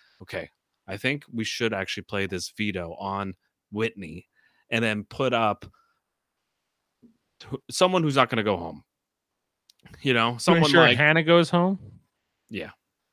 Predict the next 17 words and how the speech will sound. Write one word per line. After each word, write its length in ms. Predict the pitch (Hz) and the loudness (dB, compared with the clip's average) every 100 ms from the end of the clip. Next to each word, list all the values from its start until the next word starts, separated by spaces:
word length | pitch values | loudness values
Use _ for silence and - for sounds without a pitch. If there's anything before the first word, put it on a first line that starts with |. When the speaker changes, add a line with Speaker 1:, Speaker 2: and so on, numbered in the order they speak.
| _ _ _ | _ _ _
Speaker 2:
So 160 | - | -2
who's 240 | 151 262 254 | 4 6 6
that? 340 | 247 180 113 | 6 6 4
Like, 240 | 127 120 - | 0 -4 2
Derek 300 | 135 135 117 | 4 4 4
F? 420 | 127 262 - - _ _ _ _ _ _ _ _ _ | 2 2 -4 -20 _ _ _ _ _ _ _ _ _
Speaker 1:
I 140 | - 110 | -4 -2
don't 160 | 120 | -2
know. 180 | 160 156 - _ _ _ _ | -2 -4 -6 _ _ _ _
Yeah, 260 | 160 190 104 | 2 2 2
Derek 280 | 110 113 113 | -2 0 2
F, 220 | 127 165 | 2 2
maybe 220 | 104 107 | -2 -2
Azah, 420 | 107 101 107 151 202 _ _ _ _ | -2 0 0 0 -2 _ _ _ _
you 140 | 127 120 | -2 0
know? 320 | 131 165 147 _ _ | 0 -4 -12 _ _
Uh, 440 | 113 117 117 113 | -6 -4 -4 -4